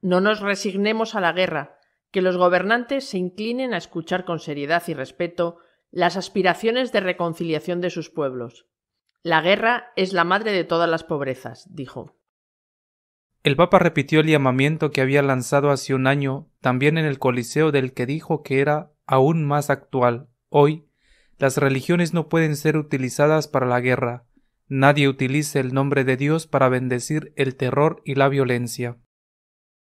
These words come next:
Speaker 1: Antes de pronunciar su discurso, Francisco participó en un momento de oración en el interior del Coliseo, en presencia de representantes de las iglesias y comunidades cristianas,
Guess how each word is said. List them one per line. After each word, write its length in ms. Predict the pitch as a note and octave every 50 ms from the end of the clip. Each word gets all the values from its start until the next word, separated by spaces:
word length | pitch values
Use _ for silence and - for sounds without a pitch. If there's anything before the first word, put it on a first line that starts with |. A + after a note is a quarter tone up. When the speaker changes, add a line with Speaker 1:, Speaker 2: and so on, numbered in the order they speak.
| _ _ -
Speaker 1:
Antes 280 | F#3 F#3+ F#3 A3 G#3
de 80 | G#3 G#3+
pronunciar 480 | G#3 G#3 G#3 G#3 G#3 F#3+ G#3 A3 G#3+
su 160 | G#3 - G#3 F#3+
discurso, 540 | F#3+ F#3+ - - A#3 A#3+ A#3+ - C4+ C4+
Francisco 920 | C4 - G#3+ F3+ F3+ - - A3+ A3+ - - - C4 B3+ B3+ - _ _ _ _
participó 640 | - F#3 F#3 - - F#3 F#3+ F#3+ F#3 F#3+ A3 A#3
en 100 | A#3+ A#3+
un 80 | B3 A#3+
momento 420 | A3+ A3 G#3+ A3 A3 G#3+ G#3 G#3
de 100 | G3 G3
oración 500 | F#3 F3+ F3 - - - A3 A#3 A#3 - -
en 160 | - F3+ E3
el 100 | E3 D#3+
interior 440 | E3 D#3+ D#3+ D#3+ E3 E3 F#3 F#3+ F3+
del 180 | E3+ D#3 D3 D3+
Coliseo, 640 | - C#3+ C#3 C#3 - - F#3+ F#3+ G3 F#3+ F#3+ F#3+ _ _ _ _ _ _ _ _ _
en 140 | - F#3+ F3+
presencia 480 | - F#3+ F#3 F#3 A3+ A#3 A3+ A#3 C4
de 120 | B3+ B3 A3
representantes 840 | F#3+ F3 F3 E3+ D#3 - E3+ D#3+ D#3+ - F3 F3 E3 E3 D3+ C#3
de 80 | D3 C#3
las 180 | C#3 C3+ -
iglesias 480 | - C#3 C#3 E3 G3 G3 - A3 G3+ -
y 80 | G3 F#3
comunidades 640 | - D3 C#3+ C#3 C#3 C#3 C#3+ D3 C#3+ D3 D3 -
cristianas, 640 | - D3 C3+ B2+ - E3 D#3+ D3+ D3 C3 B2+ - _